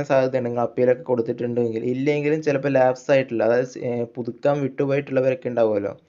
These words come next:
അതൊക്കെ നമ്മൾ പ്രൊവിഷണൽ ലിസ്റ്റിലാവുന്ന സമയത്ത് റെഡിൽ കാണിക്കും. ഈ ആരെങ്കിലും വിട്ടുപോയിട്ടുണ്ട് അവരൊക്കെ ഡീറ്റെയിൽസൊക്കെ, ഏഹ്, അതൊക്കെ ഇപ്പോൾ കട്ടായിട്ടുണ്ട്. അവർ സീനിയോറിറ്റി പുതുക്കേണ്ട അവസരം ഇപ്പോൾ ഉണ്ടല്ലോ, അത് ചെയ്യാത്തവരാണ് അവരൊക്കെ കട്ട് ചെയ്തിട്ട് നമ്മൾ കുറച്ചും കൂടി, ഏഹ്,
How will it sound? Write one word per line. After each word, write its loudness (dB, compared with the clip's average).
അതൊക്കെ 2
നമ്മൾ 0
പ്രൊവിഷണൽ 0
ലിസ്റ്റിലാവുന്ന -2
സമയത്ത് -2
റെഡിൽ 0
കാണിക്കും. -6
ഈ -4
ആരെങ്കിലും 0
വിട്ടുപോയിട്ടുണ്ട് 0
അവരൊക്കെ 0
ഡീറ്റെയിൽസൊക്കെ, -6
ഏഹ്, -2
അതൊക്കെ 0
ഇപ്പോൾ 0
കട്ടായിട്ടുണ്ട്. 2
അവർ 2
സീനിയോറിറ്റി 0
പുതുക്കേണ്ട -4
അവസരം -2
ഇപ്പോൾ -4
ഉണ്ടല്ലോ, 0
അത് -2
ചെയ്യാത്തവരാണ് 0
അവരൊക്കെ -2
കട്ട് -4
ചെയ്തിട്ട് 2
നമ്മൾ -2
കുറച്ചും 0
കൂടി, -2
ഏഹ്, 0